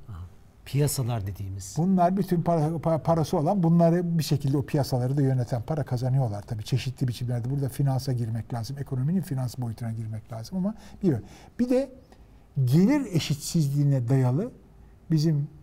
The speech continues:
Speaker 2: e, Reich'ın sembolik analizciler dediği nitelikli emek kesimi var. Bütün ekonomideki değerleri yaratan kesim. Bakın burada gelir eşitsizliği, öbür zengin eşitsizliği. Bu iki sınıf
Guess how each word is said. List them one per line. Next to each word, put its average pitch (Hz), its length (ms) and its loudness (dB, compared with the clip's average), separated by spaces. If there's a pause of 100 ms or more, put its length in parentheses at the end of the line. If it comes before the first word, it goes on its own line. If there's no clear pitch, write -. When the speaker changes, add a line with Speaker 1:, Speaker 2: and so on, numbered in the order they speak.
(100)
Speaker 2:
e, 143 60 -6 (340)
Reich'ın 147 460 2 (500)
sembolik 160 560 4
analizciler 127 720 2
dediği 120 340 -2 (320)
nitelikli 170 600 2
emek 143 340 0
kesimi 117 380 -6
var. 104 120 -12 (200)
Bütün 175 440 -4 (380)
ekonomideki 156 720 2
değerleri 147 520 0
yaratan 139 420 -2
kesim. - 320 -12 (2500)
Bakın 120 260 -6
burada 165 200 -2
gelir 135 280 0
eşitsizliği, 160 640 -2 (300)
öbür 156 180 -2
zengin 123 380 0
eşitsizliği. 110 460 -10 (440)
Bu 220 180 4
iki 240 260 0
sınıf 190 480 2